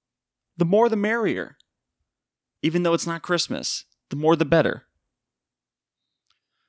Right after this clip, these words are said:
But yeah, I got my pumpkin spice latte, and I'm, I'm really, I'm not complaining.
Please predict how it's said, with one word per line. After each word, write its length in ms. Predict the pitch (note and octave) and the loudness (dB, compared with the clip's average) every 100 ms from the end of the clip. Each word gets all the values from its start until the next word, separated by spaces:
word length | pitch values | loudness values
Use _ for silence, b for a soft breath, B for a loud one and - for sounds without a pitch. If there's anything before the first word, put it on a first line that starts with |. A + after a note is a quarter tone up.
| _ - | _ -4
But 80 | |
yeah, 180 | B2 A#2+ | 2 2
I 60 | G#2+ | 2
got 160 | C3+ | 2
my 80 | D3+ | 0
pumpkin 300 | D3 D#3+ D#3 | 2 2 0
spice 300 | C#3+ C#3+ C3+ | 0 0 2
latte, 460 | A#2 G#2+ - - - _ | 0 0 -4 -12 -16 _
and 200 | B2 A#2+ | -4 -4
I'm, 300 | - A#2+ B2 | -2 -4 -4
I'm 180 | B2 C3 | -4 -2
really, 200 | C#3 C#3 | 2 4
I'm 100 | B2+ | 4
not 180 | C3 C3 | 4 2
complaining. 540 | A#2+ - B2+ B2 G2 | -2 0 0 0 -4